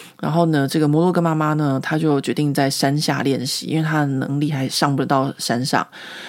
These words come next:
那我那时候呢，就和其他我们这一组就五个妈妈，一到那一天，就最后一天的那个山顶，然后缆车下来的时候，我们全部人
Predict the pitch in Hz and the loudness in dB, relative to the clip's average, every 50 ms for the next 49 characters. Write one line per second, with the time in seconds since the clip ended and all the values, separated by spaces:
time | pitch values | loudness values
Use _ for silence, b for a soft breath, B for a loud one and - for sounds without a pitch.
0 | B B B B - 175 170 156 147 - _ _ _ - - - 160 147 131 113 | B B B B 2 2 4 2 0 -2 _ _ _ -8 -2 0 0 0 2 2
1 | 151 175 170 - 156 151 151 175 165 156 147 139 135 - 156 156 156 143 143 - | 2 0 2 2 -2 0 2 2 2 2 2 0 0 0 -2 0 -2 -2 -2 -2
2 | - 143 131 151 143 135 139 135 123 117 - - 156 151 147 143 - 123 120 - | -4 -2 -2 -2 -2 -2 -2 -2 -2 -4 0 0 2 2 2 0 -2 -6 -4 0
3 | 147 139 - - 160 151 135 - 143 143 147 139 143 143 143 143 127 131 160 175 | 0 -2 0 2 0 2 2 2 0 0 0 -2 -2 0 0 0 0 -2 -4 -6
4 | B B B B B B B B B B B B B - - 165 170 - - 214 | B B B B B B B B B B B B B -6 -4 -4 -4 0 2 2
5 | 190 170 160 156 151 - - - 175 180 170 165 160 165 - - 165 151 147 - | 2 2 2 0 -2 -6 -6 -2 0 2 2 2 0 -2 -2 -2 0 0 2 0
6 | 165 156 - - 202 185 180 170 160 156 - - 160 143 143 139 139 143 143 143 | 0 0 2 2 2 4 4 4 2 2 0 0 -2 0 0 0 0 0 0 -2
7 | 143 - 139 131 135 135 135 - - - - - - - - 151 151 156 156 151 | -2 -2 -2 -2 -2 -2 -2 -4 -6 -6 -8 -12 -12 -8 -6 -6 -4 0 0 2
8 | 147 139 175 - _ _ - - - 147 143 - 165 165 - 170 151 143 - - | 0 0 -2 -6 _ _ -8 -2 0 0 2 2 2 2 2 2 0 0 0 0
9 | 135 127 117 - 117 113 135 - - 139 139 143 151 147 143 131 117 113 110 107 | 0 -2 -2 -4 -6 -6 -6 -4 -2 -2 0 2 2 2 2 2 0 -2 -6 -8
10 | - | -12